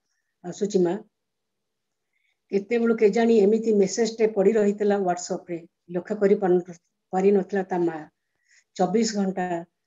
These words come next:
ଛୋଟ ଛୁଆଟାକୁ ଧରି ଜେନେରାଲ ବ-, ଡବାରେ ଆସିବ? ଯେମିତି ବହୁତ ଦିନରୁ ପାହାଡ଼ ଛାତି ଭିତରୁ ରୁନ୍ଧି ହୋଇ ରହିଥିବା ଝରଣାଟେ ବାଟ ପାଇ ଉଛୁଳି ପଡ଼ିଛି। ତା ମା,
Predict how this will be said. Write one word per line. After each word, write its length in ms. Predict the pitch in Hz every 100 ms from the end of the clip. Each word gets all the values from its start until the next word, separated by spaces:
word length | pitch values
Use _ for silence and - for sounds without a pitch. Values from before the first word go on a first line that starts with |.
| _
ଛୋଟ 280 | - 196 208
ଛୁଆଟାକୁ 480 | 202 196 190 196 196
ଧରି 260 | 190 180 190 175 _ _
ଜେନେରାଲ 400 | 151 180 180 214
ବ-, 160 | 208 208
ଡବାରେ 400 | 185 196 196 208
ଆସିବ? 340 | 214 214 269 202 - _ _ _ _ _
ଯେମିତି 440 | 185 208 226 226 214 214 _ _ _ _
ବହୁତ 380 | 156 190 - 269
ଦିନରୁ 340 | 202 220 214 208
ପାହାଡ଼ 380 | 202 196 190 214
ଛାତି 400 | 208 202 196 208 202 202 _ _ _
ଭିତରୁ 400 | 170 196 208 202 196 190 _
ରୁନ୍ଧି 360 | - 196 190 202
ହୋଇ 200 | 208 196
ରହିଥିବା 440 | 196 202 208 190
ଝରଣାଟେ 640 | 180 165 190 196 185 190 175 175 _ -
ବାଟ 420 | 180 180 214 196
ପାଇ 240 | 196 185 175 170 _ _
ଉଛୁଳି 340 | 180 - 202 196
ପଡ଼ିଛି। 400 | 196 180 - 170 170 _ _ _
ତା 100 | 190
ମା, 220 | 190 190